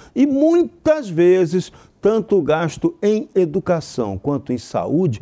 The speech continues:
que você pensa ser benéfico, muitas vezes, quando você vai monitorar esse tipo de gasto, você encontra ali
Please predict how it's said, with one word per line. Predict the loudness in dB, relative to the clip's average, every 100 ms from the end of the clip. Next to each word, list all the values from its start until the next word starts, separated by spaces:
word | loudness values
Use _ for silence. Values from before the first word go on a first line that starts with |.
| -12 -16
que | -4
você | -4 -2 -4
pensa | -4 -6 -8 -14 -16
ser | -20 -6 -6 -4
benéfico, | -2 0 0 0 0 -2 -10 -14 -20 _ _ _
muitas | -2 0 0 0 -2 -2
vezes, | -2 0 -2 -6 -18 _
quando | -2 0
você | 0 -2 -4
vai | 0 0 2
monitorar | 2 2 2 0 2 2 4 2 0
esse | -2 -2
tipo | -4 -2
de | 0
gasto, | 2 2 0 -6 -20 _ -12
você | -8 -2 -2
encontra | 0 -2 0 0
ali | 2 2 0